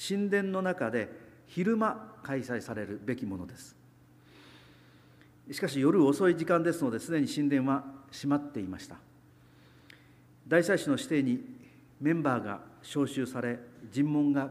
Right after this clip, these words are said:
開始されました。これは異例なことなんです。しかもですね、通常安息日やお祭りのな-、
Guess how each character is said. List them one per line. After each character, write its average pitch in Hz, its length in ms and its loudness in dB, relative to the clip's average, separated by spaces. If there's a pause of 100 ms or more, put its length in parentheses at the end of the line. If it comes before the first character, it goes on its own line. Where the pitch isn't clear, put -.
(100)
開 117 180 -6
始 117 200 -10 (260)
さ - 160 -12
れ 98 80 -8
ま 87 120 -12
し - 80 -18
た。 - 100 -20 (1000)
こ 165 100 -2
れ 185 60 4
は 170 120 4
異 120 100 0
例 170 160 6
な 185 120 2
こ 175 120 -2
と 170 100 -2
な 139 80 0
ん 90 80 -4
で 82 100 -10
す。 - 160 -16 (1300)
し 139 80 -8
か 226 80 4
も 143 120 4
で 104 60 -4
す - 80 -8
ね、 110 120 -4
通 208 260 -4
常 190 260 2
安 190 200 2
息 208 300 -2
日 135 300 -2
や 117 220 -2 (840)
お 139 100 2
祭 208 400 0
り 190 40 0
の 185 120 0
な-、 190 120 0